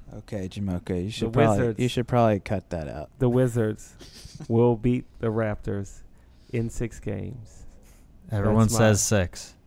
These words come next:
Speaker 2: That's, I'm saying six.
Speaker 3: My last
Speaker 2: Yes.
Speaker 3: po-, my last thing to say is the most, absolutely two most important players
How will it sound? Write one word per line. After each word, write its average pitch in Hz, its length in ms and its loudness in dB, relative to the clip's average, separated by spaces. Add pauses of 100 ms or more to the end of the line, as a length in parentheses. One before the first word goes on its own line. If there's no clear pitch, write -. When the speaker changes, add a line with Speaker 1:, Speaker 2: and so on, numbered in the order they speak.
Speaker 2:
That's, - 300 -8
I'm 117 200 -4
saying 110 340 -8
six. - 480 -12
Speaker 3:
My 101 140 2
last 107 340 6
Speaker 2:
Yes. 107 240 -2
Speaker 3:
po-, 101 200 10
my 101 200 2
last 98 440 4
thing 95 260 2
to 95 80 0
say 90 400 -2
is 90 260 -4
the 98 100 -4
most, 101 420 12 (140)
absolutely 110 540 6 (120)
two 113 220 4
most 107 320 6
important 101 400 4
players 92 640 2